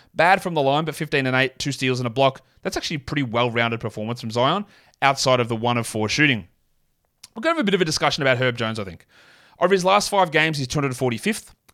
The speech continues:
He had two points here on oh of five shooting, played nineteen minutes. He has really struggled over the last, say, week or so.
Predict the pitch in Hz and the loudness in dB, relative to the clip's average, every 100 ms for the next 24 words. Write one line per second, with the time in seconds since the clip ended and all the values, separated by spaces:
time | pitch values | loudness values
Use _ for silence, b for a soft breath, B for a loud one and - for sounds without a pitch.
0 | _ - 139 135 135 139 - - 135 202 | _ -4 -2 0 -2 -4 -8 -10 -4 -4
1 | 175 175 175 202 226 - 139 131 135 156 | 0 0 0 2 0 -2 -2 -2 2 2
2 | 151 143 127 123 196 196 175 _ _ _ | 4 2 2 2 2 0 -4 _ _ _
3 | _ _ _ - 165 156 147 143 143 120 | _ _ _ -2 0 0 0 -2 -2 -4
4 | 101 - - _ _ _ _ _ _ _ | -6 -14 -20 _ _ _ _ _ _ _
5 | _ _ _ - b b b b b b | _ _ _ -20 b b b b b b
6 | 226 208 156 175 165 - 147 240 311 _ | 4 4 6 4 4 4 2 2 -2 _
7 | _ 139 143 139 135 135 135 - 123 113 | _ 0 2 4 6 6 4 2 -2 0
8 | 139 151 147 175 233 | 0 0 2 2 2